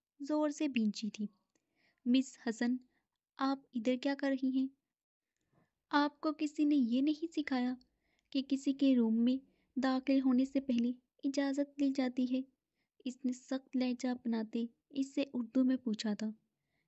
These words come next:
जिसकी कम से कम इन अमेरिकन्स को बिल्कुल समझ नहीं आई थी। इसके लहजे की करहतगी और इसकी ओशन ब्लू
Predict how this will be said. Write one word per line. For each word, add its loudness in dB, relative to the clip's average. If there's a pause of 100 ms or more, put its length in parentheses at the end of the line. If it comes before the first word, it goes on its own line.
(120)
जिसकी -2
कम 0
से 0
कम 0
इन 2 (120)
अमेरिकन्स 0
को -2
बिल्कुल -2
समझ 0 (160)
नहीं 2 (100)
आई 0
थी। -2 (600)
इसके -2
लहजे -2
की 0
करहतगी -2 (380)
और 0
इसकी -2
ओशन 2 (140)
ब्लू 4